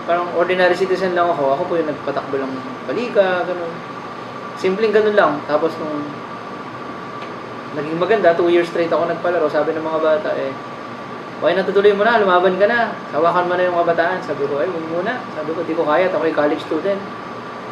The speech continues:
Eh, ganun, hindi naman ako nakatanggi nung hulihan, tumakbo ko bilang independyente. At awa ng Diyos po, primera kagawad ako. Sa loob po ng pitong taon ay, ah,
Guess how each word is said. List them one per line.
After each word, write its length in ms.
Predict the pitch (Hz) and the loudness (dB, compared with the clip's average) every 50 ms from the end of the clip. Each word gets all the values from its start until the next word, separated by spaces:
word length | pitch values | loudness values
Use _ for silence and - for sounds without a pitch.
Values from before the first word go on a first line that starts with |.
| - - - - - - - - | -12 -12 -12 -12 -12 -12 -4 -2
Eh, 80 | 151 160 | 2 4
ganun, 240 | 185 196 175 175 | 4 4 4 6
hindi 80 | 180 190 | 6 6
naman 160 | 190 202 208 202 170 | 6 6 6 4 6
ako 60 | 175 | 4
nakatanggi 480 | 180 175 170 175 185 180 185 185 185 180 | 4 4 4 4 4 4 6 6 6 6
nung 160 | 180 180 190 | 6 4 4
hulihan, 320 | 196 196 185 170 151 151 156 160 | 4 6 6 6 6 4 4 2
tumakbo 400 | 180 160 160 156 160 160 165 160 | 0 0 0 0 4 4 4 4
ko 140 | 143 143 143 139 143 - - - - 143 | 6 4 2 0 0 -2 -6 -10 -8 -6
bilang 320 | 139 143 143 147 143 143 | -4 -2 0 0 0 0
independyente. 720 | 147 147 143 147 139 147 139 139 147 147 139 139 131 135 131 | 0 0 0 -2 -2 -2 -2 0 0 0 -2 -2 -2 -4 -4
At 160 | 131 123 - | -4 -2 -2
awa 240 | 156 175 180 180 185 | -2 -2 -2 -2 -4
ng 80 | 180 | -4
Diyos 160 | 175 170 - | -6 -6 -6
po, 160 | - - 151 143 - | -6 -6 -6 -4 -4
primera 560 | 143 151 156 151 151 147 151 147 143 143 143 | -2 0 4 6 6 6 6 4 2 0 -2
kagawad 400 | 147 147 151 143 139 139 139 135 | 0 0 2 2 2 2 2 0
ako. 160 | 139 127 120 120 120 - - - - - - - - - - - - - - - - - - - - - - - | -2 -2 -4 -4 -6 -8 -10 -12 -12 -12 -12 -12 -12 -12 -12 -12 -12 -12 -12 -12 -12 -12 -12 -12 -12 -8 -4 0
Sa 80 | 147 | 4
loob 160 | 151 165 175 | 6 6 6
po 160 | 175 202 208 202 | 6 4 2 2
ng 160 | 202 190 190 | 2 2 2
pitong 240 | 185 - 175 170 170 | 0 0 -2 0 0
taon 400 | 175 165 156 151 151 151 151 139 | 2 2 4 4 2 2 0 -2
ay, 240 | 139 139 139 139 139 135 | -2 -2 0 0 0 0
ah, 240 | 131 131 131 131 | -2 -2 -4 -4